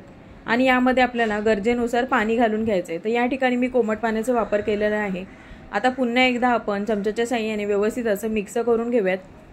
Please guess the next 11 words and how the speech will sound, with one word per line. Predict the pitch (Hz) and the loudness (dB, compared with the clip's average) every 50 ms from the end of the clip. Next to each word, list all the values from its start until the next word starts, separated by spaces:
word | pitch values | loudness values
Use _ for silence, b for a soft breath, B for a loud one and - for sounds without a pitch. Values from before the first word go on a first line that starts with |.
| - - - - - - - - - - | -20 -20 -20 -20 -20 -20 -20 -18 -10 -6
आता | 214 214 254 | -2 0 0
मिक्स | 262 262 247 - - | 0 0 -2 0 0
करून | 277 262 277 262 254 262 | 2 4 4 4 4 4
झाल्यावर | 262 277 269 247 240 233 220 214 | 2 0 0 2 2 2 2 2
आपल्याला | 214 208 208 226 220 220 233 | 0 -2 0 0 0 0 2
ह्यामध्ये | 247 262 240 233 240 247 233 202 202 202 | 2 2 2 2 0 0 0 0 0 0
चवीनुसार | 196 240 233 208 220 226 233 240 240 262 254 240 | 0 0 0 0 0 0 0 0 0 0 -2 -2
मीठ | 226 220 226 233 240 | 0 0 0 0 2
घालून | 247 247 226 220 226 226 | 2 2 2 0 0 0
घ्यायचं | 233 233 214 185 175 - | 0 0 0 0 -2 -4
आहे. | 180 196 | -6 -6